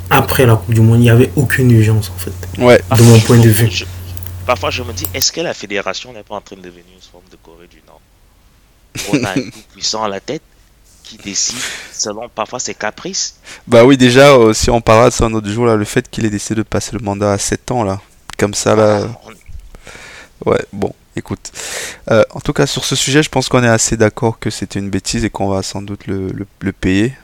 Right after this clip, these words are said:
Speaker 2: En tout cas, on verra la, la suite, quoi. Je
Speaker 3: Ah,
Speaker 2: pense
Speaker 3: j'aimerais,
Speaker 2: que
Speaker 3: j'aimerais,
Speaker 2: son ego risque
Speaker 3: j'aimerais
Speaker 2: de prendre un gros coup quand l'ascension va tomber, quoi.
Speaker 3: J'aimerais
Speaker 2: Et
Speaker 3: qu'on ait tort.
Speaker 2: Ouais. Hmm.
Speaker 3: J'aimerais qu'on ait tort en pens-, en, en pensant qu'on, c'est une bêtise.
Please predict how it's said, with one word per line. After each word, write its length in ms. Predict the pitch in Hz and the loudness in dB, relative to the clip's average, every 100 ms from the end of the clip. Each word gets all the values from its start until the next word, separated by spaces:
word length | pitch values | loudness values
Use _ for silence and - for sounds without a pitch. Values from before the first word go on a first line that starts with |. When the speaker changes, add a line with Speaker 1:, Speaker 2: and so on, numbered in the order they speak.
| - | -18
Speaker 2:
En 40 | - | -14
tout 100 | - | -8
cas, 140 | - | -2
on 120 | 104 | 0
verra 280 | 107 127 147 | 0 2 2
la, 300 | 139 113 104 | 2 0 2
la 100 | 107 | 0
suite, 280 | 107 - 127 | -2 -6 -8
quoi. 220 | - 107 _ _ _ _ _ _ | -8 -10 _ _ _ _ _ _
Je 100 | - | -8
Speaker 3:
Ah, 40 | 104 | 0
Speaker 2:
pense 140 | 139 | 0
Speaker 3:
j'aimerais, 120 | 101 117 | 0 2
Speaker 2:
que 500 | 131 135 123 120 117 | 4 6 6 6 4
Speaker 3:
j'aimerais, 220 | - 123 | 2 2
Speaker 2:
son 20 | |
ego 240 | 123 120 135 | 2 2 4
risque 100 | 127 | 4
Speaker 3:
j'aimerais 160 | 127 104 | 2 0
Speaker 2:
de 60 | |
prendre 320 | 113 139 131 120 | 0 2 2 0
un 80 | |
gros 200 | 110 113 | 0 -2
coup 200 | 120 - 131 | -2 -6 -4
quand 320 | 110 101 98 101 | -2 -2 -2 -2
l'ascension 440 | 101 - 104 120 | -4 -4 -6 -2
va 100 | 104 | -2
tomber, 360 | - 101 104 113 | -2 -6 -2 -4
quoi. 240 | - - _ _ _ _ _ _ _ _ - | -6 -14 _ _ _ _ _ _ _ _ -12
Speaker 3:
J'aimerais 360 | 98 92 101 | -8 -8 -10
Speaker 2:
Et 40 | 113 | -12
Speaker 3:
qu'on 180 | 110 95 | -14 -14
ait 80 | |
tort. 440 | 92 87 80 80 _ _ _ _ _ _ 127 | -12 -12 -12 -16 _ _ _ _ _ _ -12
Speaker 2:
Ouais. 260 | 110 107 - _ - | -8 -8 -10 _ -14
Hmm. 400 | 104 101 101 101 | -10 -8 -6 -8
Speaker 3:
J'aimerais 260 | 92 92 107 | -8 -6 -4
qu'on 180 | 120 110 | -4 -4
ait 100 | 110 | -4
tort 240 | - 107 95 | -4 -4 -6
en 40 | - | -8
pens-, 280 | 92 87 - | -16 -14 -14
en, 200 | 92 95 | -12 -12
en 20 | |
pensant 380 | 90 87 87 104 | -12 -12 -12 -14
qu'on, 140 | - 95 | -16 -16
c'est 220 | - - | -16 -18
une 60 | 101 | -20
bêtise. 420 | 87 - 110 - | -18 -16 -14 -16